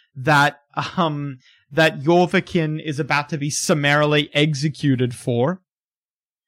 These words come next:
As you're hearing that, you hear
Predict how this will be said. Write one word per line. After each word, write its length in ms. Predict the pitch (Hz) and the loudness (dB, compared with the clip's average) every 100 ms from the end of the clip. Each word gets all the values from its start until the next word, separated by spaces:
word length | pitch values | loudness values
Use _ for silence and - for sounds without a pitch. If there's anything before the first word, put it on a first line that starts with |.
| _ _ _ | _ _ _
As 300 | 160 202 196 | 0 2 2
you're 140 | 220 240 | 0 0
hearing 440 | 196 208 185 180 | 2 2 2 0
that, 320 | 147 143 220 - _ _ _ _ _ | 2 2 0 -4 _ _ _ _ _
you 140 | 160 | -4
hear 420 | 170 202 208 208 | -2 0 2 0